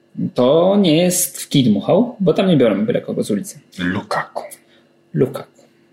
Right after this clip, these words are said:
Speaker 1: I inni Belgowie.
Speaker 2: Tak.
Speaker 1: Wielka rewolucja
Speaker 2: Jak wiadomo,
Speaker 1: szkolna.
Speaker 2: każdy zawodnik, który skończy Akademię Anderlechtu, to
Speaker 1: To kozak.
Speaker 2: to musi zamiatać.
Speaker 1: Natomiast on tam był niedawno,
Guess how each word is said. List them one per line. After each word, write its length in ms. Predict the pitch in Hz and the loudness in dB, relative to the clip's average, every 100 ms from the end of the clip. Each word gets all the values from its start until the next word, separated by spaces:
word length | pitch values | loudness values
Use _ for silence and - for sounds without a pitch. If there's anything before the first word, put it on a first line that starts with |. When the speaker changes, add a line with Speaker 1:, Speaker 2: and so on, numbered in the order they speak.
| - - | -12 -2
Speaker 1:
I 240 | 190 185 | 2 4
inni 340 | 120 98 95 - | 4 4 0 -2
Belgowie. 460 | 123 113 - - - - | 0 0 0 -4 -6 -4
Speaker 2:
Tak. 240 | - 151 | -2 2
Speaker 1:
Wielka 360 | 156 208 208 185 | 4 4 4 2
rewolucja 240 | 147 135 123 | 4 2 2
Speaker 2:
Jak 120 | 107 | 0
wiadomo, 160 | 104 92 | 0 2
Speaker 1:
szkolna. 100 | 90 | 2
Speaker 2:
każdy 220 | - 104 107 | 2 2 2
zawodnik, 400 | 110 107 98 95 | 2 2 0 0
który 200 | 95 95 | 0 0
skończy 360 | - 98 92 | 0 0 0
Akademię 320 | 87 92 92 | -2 -2 0
Anderlechtu, 560 | 87 87 107 120 - 95 | 2 2 0 0 -2 -4
to 440 | - 87 82 - - _ _ _ - | -2 -2 -2 -6 -18 _ _ _ 0
Speaker 1:
To 120 | 190 | 2
kozak. 720 | 185 240 202 131 113 - - - | 4 4 4 4 2 -2 -6 -4
Speaker 2:
to 80 | 92 | 2
musi 360 | 110 120 117 | 2 2 2
zamiatać. 720 | 98 95 82 - - - - - - | 2 2 0 -2 -6 -6 -8 -20 -2
Speaker 1:
Natomiast 480 | 156 156 196 202 - | 0 2 2 2 2
on 100 | 175 | 4
tam 180 | 214 180 | 4 4
był 100 | 147 | 6
niedawno, 500 | 208 294 247 233 | 4 4 4 2